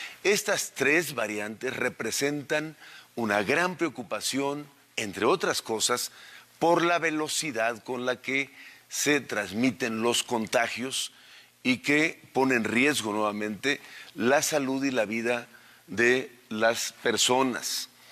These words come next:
La presencia en nuestro estado de estas nuevas cepas del virus amerita convocar nuevamente al Comité Estatal de Seguridad en Salud, que lo haremos, eh, ya en los próximos días,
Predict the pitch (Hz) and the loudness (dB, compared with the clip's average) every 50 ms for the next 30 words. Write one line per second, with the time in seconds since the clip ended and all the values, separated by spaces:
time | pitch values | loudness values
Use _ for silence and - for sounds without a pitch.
0 | - - - - - - - - - 101 104 104 - - 107 107 - - 139 143 | -20 -20 -20 -20 -20 -20 -14 -6 0 2 2 2 2 0 -2 -2 0 2 2 2
1 | 156 160 - - 170 170 170 170 165 147 135 120 - - 104 101 - - - 120 | 2 0 0 0 0 2 2 2 2 0 0 0 -2 -2 -4 -6 -2 0 2 4
2 | 127 127 107 107 98 87 98 110 110 - - - 98 90 - - 98 98 98 120 | 4 2 2 -2 -4 -2 -2 -2 -2 -2 -2 -4 -4 -4 -4 -6 -4 -2 0 0
3 | 156 156 170 156 - - - - 123 120 - - 120 104 - - 95 90 90 87 | 0 0 0 -2 -2 -2 0 0 0 -2 -2 -4 -4 -4 -6 -8 -12 -14 -12 -10
4 | 101 110 113 113 139 165 160 - - - - - - - - - - - - - | -8 -6 -6 -6 -6 -6 -6 -6 -8 -8 -12 -20 -20 -20 -20 -20 -20 -20 -6 -4
5 | 113 120 117 113 113 117 156 180 139 - 165 135 - - 104 101 98 101 87 - | -2 -2 0 0 0 0 -2 -2 -2 -2 -2 -2 -2 -4 -10 -12 -12 -12 -4 0
6 | 135 135 135 135 131 131 - - - - - - - _ - 98 104 117 135 156 | 2 2 2 0 -2 -6 -14 -20 -20 -20 -20 -20 -20 _ -14 -8 -2 0 2 2
7 | 170 175 165 165 175 180 175 143 - 143 120 104 - - 101 101 101 85 - 139 | 2 2 0 0 0 -2 -2 -2 -2 -2 -2 -2 -6 -10 -10 -10 -10 -6 -4 -4
8 | 147 135 - - 113 90 - 127 127 131 123 123 113 - - 98 92 98 113 120 | -4 -2 -4 -4 -6 -2 0 2 2 2 2 0 -2 -2 -4 -4 -2 0 0 2
9 | 123 113 - 143 139 135 123 123 127 120 - - 120 107 98 95 101 113 120 123 | 2 2 2 2 2 2 0 -2 -4 -4 -6 -6 -4 -4 -2 0 0 0 0 0
10 | 120 113 - - - - - - - - - - _ - - 107 104 101 98 98 | 0 -2 -2 -4 -8 -12 -20 -20 -20 -20 -20 -12 _ -2 0 2 4 4 4 2
11 | 92 - - 104 87 123 135 139 135 127 110 98 - - 113 113 104 - 104 101 | 0 -2 -4 -2 0 2 2 2 0 -2 -4 -8 -10 -8 -8 -8 -6 -8 -8 -8
12 | 104 101 98 127 135 131 131 135 - - - | -8 -6 -4 -2 -2 0 -2 -2 -4 -8 -12